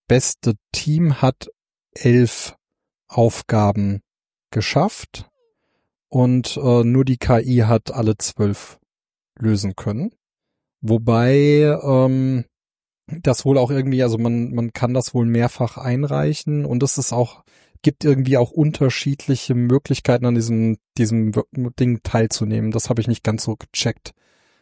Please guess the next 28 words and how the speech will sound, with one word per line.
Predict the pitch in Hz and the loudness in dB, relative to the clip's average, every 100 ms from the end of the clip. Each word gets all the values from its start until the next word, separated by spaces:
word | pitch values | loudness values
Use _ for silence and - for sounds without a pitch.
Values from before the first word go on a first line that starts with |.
| - | -6
äh, | 131 | 0
weil | 113 107 117 113 113 117 - | 0 2 2 2 2 0 -2
Google | 117 135 151 123 | -2 0 2 2
hat | 123 | 2
nämlich | 131 123 113 | 0 -2 -2
auch | 117 147 - | 0 -2 -2
m-, | 160 165 - | -6 -6 -2
mit | 143 | -2
teilgenommen. | - 131 147 151 147 156 | 0 0 2 0 -2 -2
Also, | 127 113 113 113 | -2 0 2 2
ähm, | 135 123 113 113 | 0 -2 -2 -4
es | 120 - | -6 -8
ist | 120 | -8
einmal, | 135 123 120 117 117 117 - - 220 | -6 -4 -2 -2 -2 -4 -8 -14 -8
äh, | 139 113 110 110 | -4 -2 -2 -4
Gemini, | - 139 151 147 147 151 160 - _ _ _ _ - | -2 0 0 0 0 0 -2 -6 _ _ _ _ -6
äh, | 139 | 0
was | 135 135 131 127 - | 4 4 2 0 0
hier | 135 135 131 131 - _ _ _ _ _ | 0 2 2 0 -4 _ _ _ _ _
teilgenommen | - 127 135 135 135 135 135 117 | 0 0 2 0 0 -2 -4 -2
hat. | 131 139 - - - _ _ _ _ _ _ - | -2 -4 -8 -16 -18 _ _ _ _ _ _ -2
Genau, | 120 110 110 | 2 4 2
Gemini | 117 135 147 147 135 | 0 2 2 4 4
hat | 131 | 2
die | 123 | 0
Goldmedaille, | 117 139 175 160 151 151 151 147 147 143 147 | 0 0 2 0 2 2 2 4 4 2 0
ähm, | 151 135 135 135 | 0 0 0 -2
bekommen | 127 139 - 139 143 143 143 | -2 -4 0 0 2 0 -2